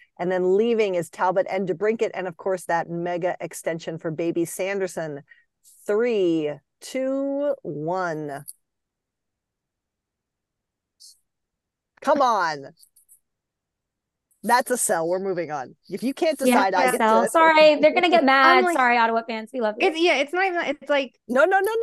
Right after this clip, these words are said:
Speaker 1: no.
Speaker 3: we, I
Speaker 1: You
Speaker 3: think we both think they're gonna be good.
Speaker 1: No, that's not what we're asking.
Speaker 3: But
Speaker 1: Do
Speaker 3: what do you want
Speaker 1: wanna
Speaker 3: us to
Speaker 1: talk
Speaker 3: say?
Speaker 1: about, then you say
Speaker 3: No.
Speaker 1: sell.
Speaker 3: No, we'll sell.
Speaker 2: <laughs>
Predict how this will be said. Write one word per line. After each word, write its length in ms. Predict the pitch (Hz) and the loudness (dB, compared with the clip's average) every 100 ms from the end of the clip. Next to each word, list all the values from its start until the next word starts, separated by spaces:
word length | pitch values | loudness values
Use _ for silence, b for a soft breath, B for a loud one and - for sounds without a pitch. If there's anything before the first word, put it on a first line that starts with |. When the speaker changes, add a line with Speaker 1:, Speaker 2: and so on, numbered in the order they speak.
| 480 | -4
Speaker 1:
no. 60 | 349 | -2
Speaker 3:
we, 80 | 277 | -2
I 80 | 262 | -2
Speaker 1:
You 60 | - | -2
Speaker 3:
think 140 | 381 | 2
we 120 | 381 | 2
both 320 | 254 302 370 | 4 2 2
think 200 | 381 359 | 0 0
they're 100 | 359 | 0
gonna 180 | 339 330 | 0 0
be 120 | 269 | -2
good. 560 | 214 233 392 - 285 320 392 - - | -2 0 0 0 -4 -2 -6 -10 -8
Speaker 1:
No, 420 | 240 196 294 339 | -4 -2 -4 -4
that's 240 | 196 214 247 | -6 -6 -10
not 200 | 247 226 | -12 -8
what 160 | 233 214 | -8 -8
we're 120 | 226 | -10
asking. 640 | - 220 254 - 180 156 | -8 -8 -8 -8 -8 -6
Speaker 3:
But 80 | 339 | -4
Speaker 1:
Do 60 | |
Speaker 3:
what 80 | 349 | -2
do 40 | 359 | -2
you 60 | |
want 160 | 370 359 | -2 -2
Speaker 1:
wanna 60 | |
Speaker 3:
us 60 | 320 | -2
to 120 | 349 | -4
Speaker 1:
talk 300 | 330 220 381 392 | -2 -2 0 0
Speaker 3:
say? 80 | 269 | -2
Speaker 1:
about, 320 | 208 - 226 | -2 -8 -8
then 180 | 233 247 | -6 -2
you 140 | 294 | 0
say 60 | 240 | 2
Speaker 3:
No. 440 | 240 226 220 214 480 466 | 4 4 4 2 0 -2
Speaker 1:
sell. 360 | 302 147 139 - _ _ - | -4 -4 -10 -16 _ _ -4
Speaker 3:
No, 400 | 233 214 202 202 | 0 0 0 -4
we'll 140 | 220 | -6
sell. 460 | - 175 170 180 | -4 -2 -2 -4
Speaker 2:
<laughs> 60 | - | -12